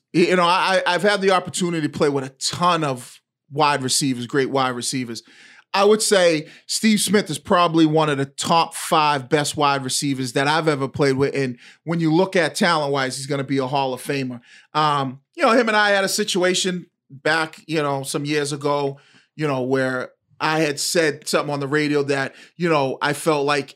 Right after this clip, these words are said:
as a player in the locker room, he could be a little bit of a bully, you know, bullying certain guys. He, he didn't like that. I saw him,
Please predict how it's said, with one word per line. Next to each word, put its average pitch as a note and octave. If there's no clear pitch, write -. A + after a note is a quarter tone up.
as D3+
a C#3+
player E3
in F3
the D#3
locker E3
room, C3+
he C#3+
could C#3+
be D#3
a C#3
little C#3+
bit C#3
of A#2+
a B2
bully, D#3
you C3+
know, C3
bullying C#3
certain C3
guys. E3
He, E3
he D#3
didn't D#3
like A3
that. G#3+
I D3
saw G#3+
him, G3